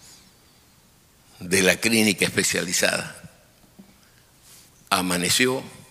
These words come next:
y vinieron a operar a mi hija a las siete y treinta del otro día, de la noche. Y cuando abrieron, por el dolor abdominal que tenía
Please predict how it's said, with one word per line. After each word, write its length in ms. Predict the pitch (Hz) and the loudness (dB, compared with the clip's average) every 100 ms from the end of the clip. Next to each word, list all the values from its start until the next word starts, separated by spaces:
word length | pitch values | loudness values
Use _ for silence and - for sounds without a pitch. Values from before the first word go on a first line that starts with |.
| _ _ _ - _ - - | _ _ _ -20 _ -20 -14
y 80 | 95 | -8
vinieron 500 | 87 92 110 135 139 | -4 0 2 2 4
a 60 | 131 | 2
operar 560 | 123 120 113 120 113 | 2 2 4 4 2
a 80 | 110 | 0
mi 140 | 113 | 0
hija 500 | 107 104 - 101 104 - - | 0 0 -2 -4 -4 -8 -4
a 140 | 107 | -2
las 160 | 90 - | 0 0
siete 360 | 98 101 98 | 2 0 0
y 20 | |
treinta 500 | 90 101 98 95 - | -2 0 0 0 0
del 160 | 95 90 | 2 2
otro 260 | 87 101 95 | 0 0 0
día, 200 | 98 - - | 0 -2 -2
de 140 | 135 | 0
la 100 | 123 | 0
noche. 500 | 120 107 95 - - - - - _ _ - - - - - - - - | 0 -2 -2 -4 -6 -8 -20 -20 _ _ -20 -20 -20 -20 -20 -20 -18 -6
Y 120 | 92 | -4
cuando 400 | 85 90 85 85 | -2 -2 0 0
abrieron, 600 | 90 98 120 123 123 120 - - - - _ _ _ - - - - | 2 4 4 2 -2 -8 -14 -20 -20 -20 _ _ _ -20 -20 -20 -6
por 120 | 98 | 0
el 120 | 92 87 | 0 0
dolor 360 | 90 101 110 | 4 6 6
abdominal 760 | 101 90 92 82 87 98 117 - | 4 0 -4 -2 0 0 -2 -6
que 100 | 101 | -10
tenía 500 | 85 90 107 117 | -6 -6 -4 -6